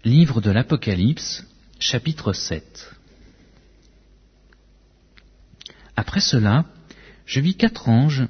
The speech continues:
debout aux quatre coins de la terre. Ils retenaient les quatre vents de la terre, afin qu'il ne soufflât point de vent sur la terre, ni sur la mer, ni sur aucun arbre. Et je vis un autre ange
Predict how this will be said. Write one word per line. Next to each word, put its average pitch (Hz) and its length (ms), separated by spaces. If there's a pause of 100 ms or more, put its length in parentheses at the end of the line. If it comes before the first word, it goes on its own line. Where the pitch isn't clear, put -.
(240)
debout 151 480
aux 113 100
quatre 170 380
coins 139 220
de 117 100
la 101 100
terre. 80 540 (760)
Ils 123 140
retenaient 160 480
les 127 100
quatre 143 320
vents 127 180
de 117 80
la 101 160
terre, 127 480 (440)
afin 190 320
qu'il 143 160
ne 131 80
soufflât 127 420
point 139 400 (480)
de 120 80
vent 139 180
sur 135 200
la 110 100
terre, 117 380
ni 147 120
sur 135 220
la 107 140
mer, 92 480
ni 123 160
sur 123 240
aucun 104 320
arbre. 78 480 (1040)
Et 120 60
je 147 100
vis 208 180
un 175 80
autre 165 300
ange 131 340